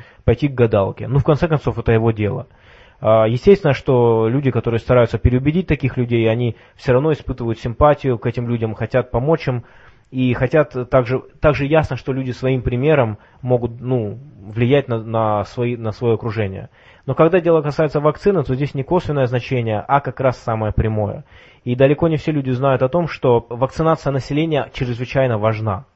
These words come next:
Ну, я думаю, что можно для начала просто поговорить о том, на каком научном принципе, собственно говоря, базируется идея вакцинации. И идея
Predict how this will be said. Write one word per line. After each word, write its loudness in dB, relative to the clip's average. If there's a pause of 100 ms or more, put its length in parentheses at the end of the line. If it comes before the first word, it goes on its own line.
(300)
Ну, 0
я 6
думаю, 0
что -4
можно 0
для -2
начала 0
просто -4
поговорить -2
о -2
том, -2
на -2
каком -4
научном -4
принципе, -6
собственно -8
говоря, 0
базируется -2 (120)
идея -4
вакцинации. -10 (440)
И -6
идея 2